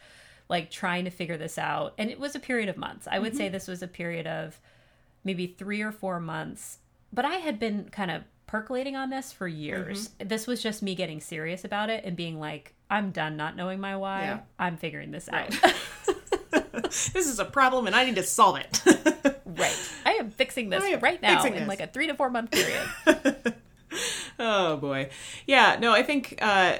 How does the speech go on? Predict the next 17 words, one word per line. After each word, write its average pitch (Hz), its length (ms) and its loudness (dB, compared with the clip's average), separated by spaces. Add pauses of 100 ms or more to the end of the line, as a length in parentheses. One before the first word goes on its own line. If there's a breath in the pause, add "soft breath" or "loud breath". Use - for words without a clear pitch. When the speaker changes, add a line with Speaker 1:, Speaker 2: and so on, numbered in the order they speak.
Speaker 2:
I 202 80 0
think 233 160 2
you 240 80 -4
raise 214 160 2
a 190 60 0
couple 185 200 0
of 156 100 0
really 160 220 2
interesting 151 480 -6
points, 147 540 -6
um, 143 560 -4
and 143 400 -4
especially 185 720 -2
from 170 340 -6
a 143 60 -4
fellow 147 320 -2
multi-, 143 340 -6